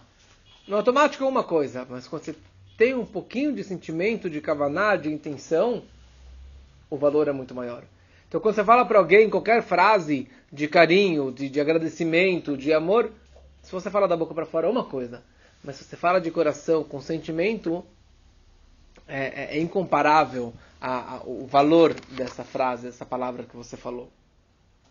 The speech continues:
Então, como um agradecimento básico e reconhecimento básico pra Deus de tudo que a gente tem, tem esse, um, um costume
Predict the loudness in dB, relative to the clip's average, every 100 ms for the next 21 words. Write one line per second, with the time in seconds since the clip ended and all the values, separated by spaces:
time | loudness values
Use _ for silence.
0 | _ _ _ _ _ _ _ _ _ _
1 | _ -10 0 2 4 4 2 -4 -4 0
2 | 2 4 4 2 -6 -2 0 0 0 -2
3 | 0 2 0 -4 -8 -8 -10 _ _ _
4 | -6 -4 2 2 2 -2 -2 -6 -2 -2
5 | -2 -2 0 -2 -2 -10 -10 -10 -6 -6
6 | -6 -8 -8 -8 -12 -12 -8 -2 -2 -4
7 | -12 -20 _ _ _ _ _ _ _ _
8 | _ _ _ -4 -2 0 -4 -10 _ _
9 | _ -8 -8 -4 -4 -4 -8 _ _ _
10 | _ _ _ _ _ -16 -14 -12 -12 -12
11 | -12 -12 -8 -2 0 0 -2 -4